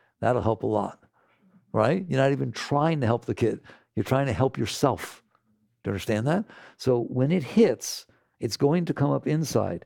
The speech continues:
You always let go. Nobody believes me. You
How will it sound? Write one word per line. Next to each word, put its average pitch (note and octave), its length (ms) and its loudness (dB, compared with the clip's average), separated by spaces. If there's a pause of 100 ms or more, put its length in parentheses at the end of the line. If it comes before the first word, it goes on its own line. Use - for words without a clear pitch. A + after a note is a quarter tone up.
(180)
You B2 340 -2
always A#2 800 2
let G#2 240 0
go. G#2+ 320 -2
Nobody A#2 260 0
believes C#3 420 -2
me. G2+ 200 -8 (160)
You C#3 260 0